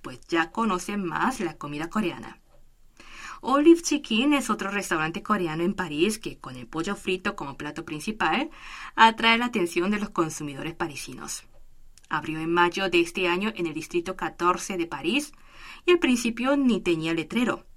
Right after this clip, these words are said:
pero gracias al boca a boca fue captando nuevos clientes, hasta duplicar ventas en agosto respecto al primer mes. Eso sí, las redes sociales jugaron un rol importante en la expansión de la gastronomía coreana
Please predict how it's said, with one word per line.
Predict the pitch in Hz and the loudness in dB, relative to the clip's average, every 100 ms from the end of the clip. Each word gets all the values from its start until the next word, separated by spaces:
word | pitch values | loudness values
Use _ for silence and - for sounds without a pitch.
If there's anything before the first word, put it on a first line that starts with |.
| - | -14
pero | - 160 185 - | -2 4 4 2
gracias | 175 165 165 185 - | -2 -2 -2 -4 -6
al | 151 | -6
boca | 147 160 175 | -6 -4 -2
a | |
boca | 151 165 170 294 359 - | 0 0 0 -2 -2 -8
fue | - - 269 | -14 -8 -6
captando | 262 233 - 175 185 185 | -6 -4 -2 -2 0 0
nuevos | 165 165 170 - | 2 2 0 -2
clientes, | - 123 110 - - - - - - - - | -8 -8 -12 -16 -16 -20 -20 -20 -14 -8 2
hasta | 160 165 | 4 6
duplicar | 175 170 160 - 170 | 2 2 -2 -2 -2
ventas | 165 175 208 226 220 | 2 2 2 -2 -4
en | 160 | -4
agosto | 139 156 185 - | -4 -2 -2 -2
respecto | 294 - - 170 185 190 | -4 -4 -6 -4 -4 -4
al | - 170 | -4 -6
primer | 165 143 143 - | -6 -10 -12 -14
mes. | - - - - - - - - - - - - | -14 -14 -14 -20 -20 -20 -20 -20 -20 -16 -14 -6
Eso | - 165 151 | -2 -2 0
sí, | - 220 - - | 2 2 0 -12
las | 160 | -10
redes | 151 156 160 | -6 -4 -2
sociales | 220 254 196 247 294 | 0 2 4 4 4
jugaron | 175 160 175 - | 4 4 2 0
un | 160 | -6
rol | 156 180 | 0 4
importante | 220 214 170 160 165 175 240 - | 6 4 2 0 -2 0 0 0
en | 160 | -2
la | |
expansión | 156 - 151 147 - 170 | -4 -6 -8 -8 -4 -2
de | 180 | -2
la | 160 147 | -4 -4
gastronomía | 165 - 180 165 160 180 | -4 -2 -4 -4 -4 -4
coreana | 202 202 147 151 175 | -4 -4 -4 -2 -2